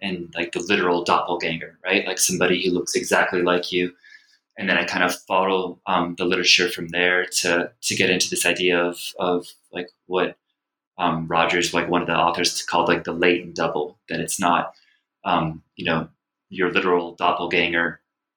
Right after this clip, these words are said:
um, who physically resembles you. Um, and there, like, within that realm, like, uh, um, I think I, um, Brothers Karamazov or, or, like, one of Dostoevsky's stories, like, when people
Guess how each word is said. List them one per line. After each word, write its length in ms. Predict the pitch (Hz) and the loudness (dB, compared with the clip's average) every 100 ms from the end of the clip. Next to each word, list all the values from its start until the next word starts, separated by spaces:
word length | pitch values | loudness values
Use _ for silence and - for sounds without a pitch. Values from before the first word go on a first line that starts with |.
| _ _ _ _ _ - - | _ _ _ _ _ -18 -2
um, 260 | 101 90 85 | 2 2 2
who 100 | 98 | 0
physically 400 | 95 92 98 87 | 2 2 2 2
resembles 540 | 92 92 90 92 92 | 2 2 0 0 0
you. 260 | 90 92 92 - - - _ 95 | 2 0 -2 -16 -20 -20 _ -2
Um, 460 | 90 82 80 - _ _ _ _ _ _ _ _ - | 0 0 -2 -8 _ _ _ _ _ _ _ _ -6
and 320 | 101 98 92 | -2 -2 -2
there, 260 | 113 110 113 - | -2 -2 -2 -4
like, 260 | 113 104 110 | -4 -2 -6
within 220 | 107 123 | -4 0
that 140 | 104 95 | 0 0
realm, 240 | 92 87 | 0 -2
like, 200 | 87 90 | -4 0
uh, 340 | 90 87 87 - - | 2 2 0 -4 -6
um, 380 | 92 87 85 - _ _ _ _ _ _ _ _ _ _ | -4 -2 -4 -12 _ _ _ _ _ _ _ _ _ _
I 80 | - | -8
think 160 | 98 90 | -4 0
I, 320 | 85 82 82 _ _ _ _ | 2 0 -6 _ _ _ _
um, 460 | 82 85 78 - - _ _ - | -6 -4 -6 -8 -20 _ _ -6
Brothers 340 | 101 90 - | -2 0 0
Karamazov 760 | - 90 85 85 92 95 92 92 | 0 0 2 0 0 2 0 0
or, 240 | 87 85 | 0 0
or, 420 | - 90 85 85 87 | 0 2 2 0 -2
like, 240 | 92 92 | -2 0
one 100 | 92 | -2
of 80 | 90 | 0
Dostoevsky's 600 | 85 - 87 - 101 82 | 0 0 0 0 0 0
stories, 400 | 90 90 90 85 | 2 2 2 0
like, 200 | 82 - | -4 -4
when 280 | 90 87 82 | -8 -6 -4
people 340 | - - 90 | 0 2 0